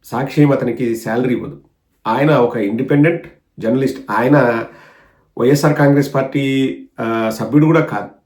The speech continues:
సానుభూతిపరుడు అయితే ఉండొచ్చేమో, but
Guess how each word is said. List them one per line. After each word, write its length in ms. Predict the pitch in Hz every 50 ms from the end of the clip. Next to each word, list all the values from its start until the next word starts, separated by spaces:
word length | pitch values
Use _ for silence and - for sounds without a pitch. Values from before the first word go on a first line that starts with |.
| _ _ _ _ _ _ _ _ _ _ _ _ _
సానుభూతిపరుడు 760 | - - - - 98 98 95 113 117 - 135 139 135 143 139
అయితే 160 | 139 139 151
ఉండొచ్చేమో, 500 | 147 143 139 143 139 - 143 135 127 - - - _ _ _ _ _ _ _ -
but 120 | 120 -